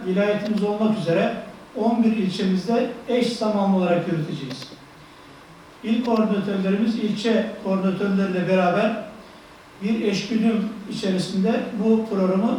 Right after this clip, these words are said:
gerçekleştirmeye çalışacaklar. İlçelerimizdeki eğitim komisyonları da siz eğitmen arkadaşlarımızla beraber yapacağımız programlar dahilinde öncelikle birey ve aileler,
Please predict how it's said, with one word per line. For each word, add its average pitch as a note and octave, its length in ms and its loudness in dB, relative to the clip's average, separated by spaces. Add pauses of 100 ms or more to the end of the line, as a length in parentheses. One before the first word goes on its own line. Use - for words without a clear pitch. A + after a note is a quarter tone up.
gerçekleştirmeye F#3+ 960 0
çalışacaklar. D3+ 600 -4 (840)
İlçelerimizdeki A#3 1080 0
eğitim A3 400 0
komisyonları F#3 640 -2
da A3+ 280 0 (280)
siz A#3 380 -4
eğitmen G#3+ 640 0 (320)
arkadaşlarımızla F#3+ 880 0
beraber G3 420 2 (520)
yapacağımız G#3+ 720 2
programlar G#3 640 2
dahilinde F3 640 2 (1300)
öncelikle A3+ 800 2
birey A3 300 6
ve A3+ 40 6
aileler, F#3+ 540 4